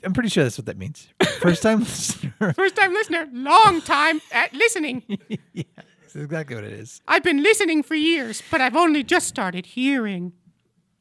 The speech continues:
Speaker 1: All right, so I'm gonna add up to the board. Let me, uh, just open the board up here. Oh.
Speaker 2: Don't,
Speaker 1: Okay.
Speaker 2: watch out.
Speaker 1: <laughs> Sorry, I almost knocked it down.
Speaker 2: We got tech.
Speaker 1: All right, so now I'm putting, uh, that's a good solid three
Speaker 2: Mm.
Speaker 1: listeners. Thank you, Bemily.
Speaker 2: Bemily,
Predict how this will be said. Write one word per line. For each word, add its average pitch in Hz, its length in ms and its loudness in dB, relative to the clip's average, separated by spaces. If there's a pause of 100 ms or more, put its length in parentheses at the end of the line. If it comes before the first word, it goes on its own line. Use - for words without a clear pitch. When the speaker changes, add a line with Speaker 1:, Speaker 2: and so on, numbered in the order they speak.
(460)
Speaker 1:
All 143 60 2
right, 113 160 2
so 190 160 6
I'm 185 120 6
gonna 185 140 6
add 143 320 4
up 127 120 0
to 165 80 2
the 143 80 -2
board. 139 360 0
Let 135 80 -6
me, 127 200 0
uh, 120 60 -2
just 113 300 -8
open 123 180 -14
the 120 60 -12
board 156 240 -4
up 190 140 -4
here. 220 380 2
Oh. 214 200 -16 (880)
Speaker 2:
Don't, 330 160 0
Speaker 1:
Okay. 151 120 -6
Speaker 2:
watch - 160 0 (100)
out. 311 220 2
Speaker 1:
<laughs> - 0 -
Sorry, - 320 -6
I 151 60 -10
almost 143 260 -8
knocked 151 180 -10
it 123 60 -12
down. 160 320 -6
Speaker 2:
We 262 80 -6
got 285 220 -2
tech. - 300 -2 (200)
Speaker 1:
All 143 80 -4
right, 175 260 0
so 156 240 -2
now 160 160 0
I'm 147 80 -4
putting, 156 260 -6
uh, 135 260 -2
that's 139 240 -8
a 107 140 -6
good 180 220 -8
solid 170 420 0
three 170 600 2
Speaker 2:
Mm. 294 480 2
Speaker 1:
listeners. 92 560 -4
Thank 160 260 0
you, 190 120 0
Bemily. 120 600 -4
Speaker 2:
Bemily, 302 540 2